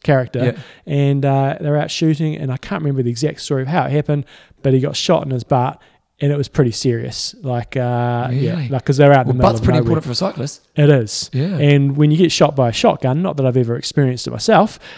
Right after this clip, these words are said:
Speaker 1: um, but, you know, you've got all those pellets that just,
Speaker 2: Yeah.
Speaker 1: so it's not just, like, one bullet going in,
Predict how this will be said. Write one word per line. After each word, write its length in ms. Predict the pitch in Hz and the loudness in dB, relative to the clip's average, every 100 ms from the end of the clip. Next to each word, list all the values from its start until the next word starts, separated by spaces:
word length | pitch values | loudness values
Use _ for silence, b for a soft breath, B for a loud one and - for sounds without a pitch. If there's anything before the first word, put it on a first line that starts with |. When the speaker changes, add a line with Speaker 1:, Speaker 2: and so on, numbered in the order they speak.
| B | B
Speaker 1:
um, 440 | 139 139 139 143 - | 2 4 2 -2 0
but, 180 | 139 156 | 0 2
you 80 | 135 | 0
know, 100 | 120 | 0
you've 140 | 143 | 0
got 120 | 175 | 0
all 160 | - 147 | 4 4
those 240 | 131 127 | 4 2
pellets 460 | - - 190 - - | 0 0 0 -2 -10
that 140 | 139 | -8
just, 280 | - 127 165 | -4 -2 -2
Speaker 2:
Yeah. 120 | 160 165 | -6 -6
Speaker 1:
so 100 | 147 | -4
it's 120 | 160 | -2
not 120 | 160 | -2
just, 120 | 139 | -2
like, 140 | 143 139 | -2 0
one 160 | 127 113 | -2 2
bullet 320 | 170 196 160 | 4 4 0
going 280 | 123 113 135 | -4 -2 0
in, 200 | 190 | -2